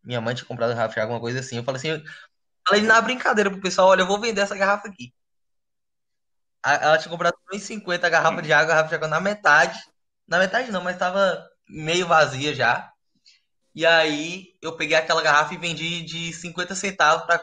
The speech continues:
uma pessoa que tava lá aleatória. E eu tava, eu recebia vários nãos, e eu queria vender, queria porque queria.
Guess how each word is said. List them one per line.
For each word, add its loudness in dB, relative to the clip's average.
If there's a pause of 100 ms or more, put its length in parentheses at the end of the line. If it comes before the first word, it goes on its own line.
(140)
uma -2
pessoa -8
que -12
tava -2
lá 0
aleatória. -2 (720)
E -6
eu -2
tava, 2 (220)
eu -4
recebia -8
vários -4
nãos, 2 (320)
e -6
eu 0
queria 2
vender, 2
queria 2
porque -2
queria. -4